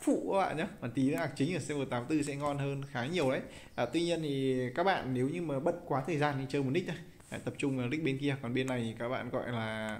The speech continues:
tham khảo thêm thôi nhá. Hoặc là để test đội hình các thứ nhá. Ừ. À, về cụm server thì mình thấy rằng cụm server bảy mươi mốt này là các ông ấy máu chiến hơn,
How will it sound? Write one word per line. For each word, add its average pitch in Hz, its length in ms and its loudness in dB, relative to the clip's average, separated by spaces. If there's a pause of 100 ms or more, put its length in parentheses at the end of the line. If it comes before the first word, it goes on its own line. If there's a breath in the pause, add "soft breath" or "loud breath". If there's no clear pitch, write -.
tham 131 140 -4
khảo 117 200 -2
thêm 156 160 6
thôi 139 100 0
nhá. 156 180 2
Hoặc 123 200 -4
là 113 280 -2 (420 loud breath)
để 113 180 -2 (100)
test 208 200 4
đội - 120 2
hình 139 180 6
các 139 100 0
thứ 131 100 4
nhá. 156 200 2 (140)
Ừ. 117 300 -2 (380 loud breath)
À, 131 260 2
về 143 200 2
cụm - 180 0
server 175 380 2
thì 143 100 0
mình 135 180 2
thấy 127 160 2
rằng 139 400 0
cụm 143 160 -4
server 147 340 0
bảy 123 120 4
mươi 117 80 2
mốt 208 180 8
này 127 220 2
là 117 420 -2 (140)
các 135 80 0
ông 135 140 0
ấy 127 100 -2
máu 127 240 4
chiến 131 180 4
hơn, 165 140 0